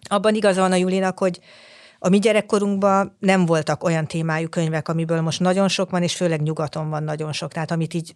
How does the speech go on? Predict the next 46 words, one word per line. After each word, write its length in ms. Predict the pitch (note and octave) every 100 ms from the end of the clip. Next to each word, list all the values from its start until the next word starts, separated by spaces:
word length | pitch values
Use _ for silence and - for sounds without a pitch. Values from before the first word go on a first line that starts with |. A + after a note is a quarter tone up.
| -
nagy 260 | G3 F#3+
összességében 680 | F3+ - E3 F#3 E3+ D#3+ E3
úgy 100 | E3+
szoktunk 340 | - D#3+ D#3
emlegetni, 380 | E3+ E3 D#3+ D#3
hogy 100 | D#3+
tabu 240 | - E3 D3+
témák, 500 | - E3+ E3+ E3+ F3
de 80 |
hát 160 | F3 D#3+
ebből 200 | F3 F3+
nem 160 | G3+ G#3
mindegyik 420 | F3+ E3 D#3+ D#3
tabu, 280 | E3+ D#3 D#3+
mert 160 | D#3+
szerintem 300 | - F3 F3
az 100 | E3+
nem 120 | G3+
egy 120 | G3+ -
tabu 240 | F3 D#3+
dolog, 280 | D#3 D3+ C#3+
hogy 120 | F3
valakinek 480 | E3 D#3+ - D#3+ D3
elváltak 440 | D#3+ D#3+ C#3+ D3+
a 40 | D#3
szülei. 460 | - D#3+ E3+ G3 G3 - - - - - - - _ _ _
Az 200 | - G3
talán 280 | - F#3 E3+
már 140 | E3 E3
inkább 280 | D#3 D3+
egy 120 | D#3+ D3
tabu, 240 | D#3+ D#3+
hogy 160 | D3+ D3+
mondjuk 280 | D#3 D#3
valaki 320 | D#3+ D3+ C#3+ D#3+
meghalt, 680 | E3+ E3 A3+ A3+ B3 - - _ _ -
vagy 240 | D3 C3+
egy 120 | C3+
háború, 600 | - F3 G3 A3 A3+ A#3 A3+ _ -
de 160 | G#3+
hogy 160 | A3+ A#3
nagyon, 380 | A#3+ G3+ F#3 F3+ _ _ _ _
nagyon 360 | G#3 G#3+ G3 E3+
bátran 440 | F3+ E3 - F3
nyúlnak, 360 | E3 E3 D#3+ D#3
főleg 480 | - E3+ D3+ C#3+